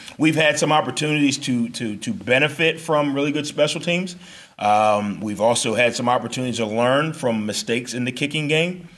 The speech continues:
um, big and small. You know, I think, you know, you, you, you probably don't look at it, but, you know, Andrew Sanders, who's doing a great job kicking off for us, you know, mishit a ball.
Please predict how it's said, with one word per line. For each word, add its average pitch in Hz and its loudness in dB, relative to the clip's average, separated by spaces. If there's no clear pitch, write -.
um, 107 0
big 143 2
and 170 2
small. 165 0
You 95 -8
know, 98 -2
I 107 0
think, 113 -2
you 120 -6
know, 107 0
you, 107 -2
you, 104 -6
you 101 -8
probably 117 0
don't 113 -2
look 127 -2
at 123 4
it, 101 -2
but, 107 0
you 110 -6
know, 98 -4
Andrew 117 0
Sanders, 120 0
who's 110 -4
doing 117 -2
a 113 -4
great 113 -2
job 117 2
kicking 123 -4
off 120 -2
for 120 0
us, 117 0
you 123 -4
know, 104 -2
mishit 120 -2
a 107 -2
ball. 123 4